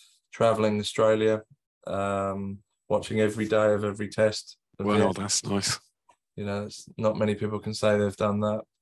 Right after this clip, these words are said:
Speaker 1: Um, and it was just a period of my life again where I
Speaker 2: Of course,
Speaker 1: didn't
Speaker 2: England were beaten, of course. Is, let's just
Speaker 1: Yeah.
Speaker 2: get out of the way on
Speaker 1: Yeah,
Speaker 2: two thousand two.
Speaker 1: pretty, yeah, we're pretty used to that, aren't
Speaker 2: Yeah.
Speaker 1: we? Um,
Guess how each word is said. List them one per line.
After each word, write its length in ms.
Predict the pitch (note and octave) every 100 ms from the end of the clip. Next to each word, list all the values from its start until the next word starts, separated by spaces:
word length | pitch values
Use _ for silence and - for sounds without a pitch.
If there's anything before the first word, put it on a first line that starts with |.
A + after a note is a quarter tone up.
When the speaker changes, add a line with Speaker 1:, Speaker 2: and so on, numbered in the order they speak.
| _ -
Speaker 1:
Um, 640 | G2+ G2+ G2+ G2+ G#2 G2+ _ - _
and 100 | G#2
it 20 |
was 100 | G2
just 180 | G2+ -
a 40 |
period 300 | - A2+ G#2
of 60 | G2
my 180 | G2+ G#2
life 360 | A2 A2 G#2+
again 640 | G2+ A2+ A2+ A2 A2+ A#2 B2+ _
where 160 | G#2+ G#2+
I 20 |
Speaker 2:
Of 200 | G#2+ _
course, 240 | C#3 A2
Speaker 1:
didn't 100 | C3+
Speaker 2:
England 180 | A2+ G#2
were 80 | G2+
beaten, 360 | B2 A2 - F#2
of 120 | -
course. 320 | - F#2+ -
Is, 300 | G#2 - - -
let's 160 | - D3+
just 200 | D3+ C#3+
Speaker 1:
Yeah. 60 | F#2+
Speaker 2:
get 40 |
out 200 | G2+ G2
of 40 | F#2+
the 60 | F#2
way 200 | G2 F#2+
on 160 | F#2+ -
Speaker 1:
Yeah, 160 | B2+ A2+
Speaker 2:
two 40 |
thousand 260 | F#2+ B2 G#2+
two. 60 |
Speaker 1:
pretty, 200 | F#2 G2+ G2+
yeah, 160 | G#2+ G2
we're 240 | G2 G#2
pretty 260 | A2 F#2 F#2+
used 220 | F#2+ -
to 80 | F2
that, 220 | F2+ -
aren't 200 | F#2+ F#2+
Speaker 2:
Yeah. 160 | A#2 A2 - - G#2
Speaker 1:
we? 60 |
Um, 480 | G#2+ G#2+ G#2 G#2